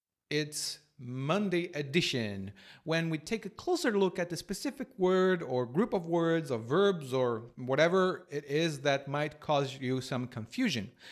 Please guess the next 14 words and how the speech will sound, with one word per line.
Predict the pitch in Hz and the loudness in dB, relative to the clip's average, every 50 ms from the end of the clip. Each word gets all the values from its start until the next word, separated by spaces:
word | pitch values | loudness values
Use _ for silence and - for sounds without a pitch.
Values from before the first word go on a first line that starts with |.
| - - - | -20 -12 -6
And | - 151 165 156 - | -4 -2 -2 -2 -4
today | 175 160 180 196 | -2 0 0 2
the | 202 185 185 | 2 2 2
word | 160 156 165 170 160 139 | 2 2 2 2 2 2
that | 143 143 156 151 | 2 0 2 2
we | 135 143 | 2 2
are | 139 131 127 | 4 4 4
looking | 131 190 269 254 - 190 147 - | 4 2 0 0 -2 -6 -4 -2
at | 131 127 123 127 - - - | 0 0 0 0 -2 -2 0
is | 147 143 143 139 - _ _ _ _ _ _ _ - | 0 0 0 -2 -6 _ _ _ _ _ _ _ -6
the | 147 156 165 | -2 0 0
l-, | 165 170 156 - - | 0 -2 -4 -10 -14
three-letter | - - 254 277 285 277 302 302 180 196 202 214 220 214 208 | -10 -4 0 0 2 2 2 0 0 2 2 4 4 4 4
word | 202 190 185 180 180 180 180 175 175 170 170 - | 4 6 6 6 6 6 6 4 2 2 -2 -8